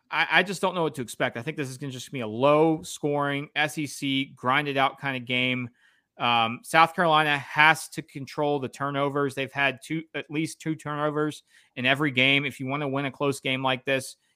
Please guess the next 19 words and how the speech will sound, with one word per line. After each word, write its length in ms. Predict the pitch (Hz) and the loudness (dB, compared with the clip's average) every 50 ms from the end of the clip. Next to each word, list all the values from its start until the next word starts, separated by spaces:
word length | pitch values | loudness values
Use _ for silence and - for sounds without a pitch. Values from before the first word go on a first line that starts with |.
| _ - | _ -18
you 80 | 120 | -14
can't 280 | - - 147 147 147 139 | 0 2 2 2 2 0
do 180 | 123 131 131 | 0 0 2
that. 220 | 123 131 135 139 135 | 4 4 4 4 2
So 120 | - 120 | -4 -10
you've 160 | 107 104 - | -12 -12 -2
gotta 380 | - 143 139 143 143 139 135 - - _ _ | 2 4 4 6 4 2 0 -2 -6 _ _
control 600 | - 135 120 - - 139 131 131 131 131 135 139 - | -12 -10 -10 -4 -2 0 2 2 2 0 -2 -4 -8
the, 100 | 143 113 - - _ | -12 -12 -12 -14 _
the, 320 | 165 131 117 113 113 120 - _ | -8 -4 -4 -2 -4 -4 -6 _
you 100 | 135 120 | -8 -6
know, 180 | 113 110 110 - - 123 - _ _ | -6 -6 -8 -10 -14 -20 -20 _ _
the 60 | - 117 | -10 -8
turnover 400 | - 139 147 139 135 131 135 131 | -6 -6 -2 -2 0 0 0 2
margin. 500 | 127 127 127 127 123 139 135 127 123 - _ _ _ _ _ - | 4 2 2 2 0 -2 -4 -4 -6 -8 _ _ _ _ _ -2
Can't 220 | 151 143 147 165 | 0 0 0 0
let 140 | 143 135 131 | -2 -2 -2
it 120 | 131 - | -4 -4
be, 260 | 135 131 131 123 - | -2 -2 -2 -2 -4